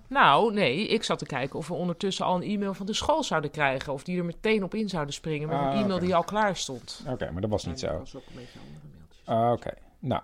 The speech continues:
Speaker 2: de basisregels die, eh, blijven van kracht.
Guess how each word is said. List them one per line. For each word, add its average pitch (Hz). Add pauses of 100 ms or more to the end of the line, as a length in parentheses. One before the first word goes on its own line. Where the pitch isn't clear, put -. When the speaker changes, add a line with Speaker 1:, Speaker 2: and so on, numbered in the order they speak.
Speaker 2:
de 123
basisregels 139
die, 110
eh, 98
blijven 104
van 95
kracht. -